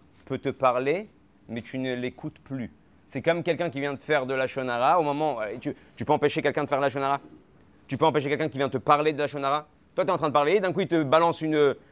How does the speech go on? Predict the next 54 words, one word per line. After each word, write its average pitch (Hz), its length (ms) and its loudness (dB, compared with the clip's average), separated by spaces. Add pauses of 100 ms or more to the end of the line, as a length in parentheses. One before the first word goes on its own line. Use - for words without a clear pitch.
une 147 140 0
info, 220 400 6
et 151 120 -6
après, 160 600 2
t'as 143 160 2 (100)
deux 131 180 2
possibilités. « 135 460 -2 (300)
Ah 120 120 0
ouais ? 202 300 4 (1200)
C'est - 160 -8
vrai ? 254 360 4
Ah, 156 120 2
j'étais 120 180 -2
pas 196 120 4
au 190 60 4
courant. » 170 440 2
Et 123 80 -2
là, 190 200 4
hop, - 120 0 (100)
t'es 165 100 -2
rentré 151 300 -4
dans 135 160 -2
le, 120 220 0
dans 127 120 -4
le 135 100 -2
Inyan, 170 420 0 (440)
et 127 60 0
là, 156 120 6
le 160 100 0
Yetzer 143 240 -2
Hara, 143 240 2
il 127 40 -6
te 139 80 -6
prend 127 220 -6
dans, 117 220 -2
dans 110 260 -4
son 123 180 -8
tourbillon. 120 380 -6 (380)
Par 104 100 -2
contre, 170 140 -2
t'as 147 100 2
la 123 80 2
possibilité, 123 300 -4
au 160 80 2
moment 143 240 -2
où 139 60 0
t'as 120 280 2
entendu 139 420 -2
la 123 80 2
première 131 300 -2
info 123 180 -4
qui 107 120 -14
te - 60 -18
paraît 123 400 -2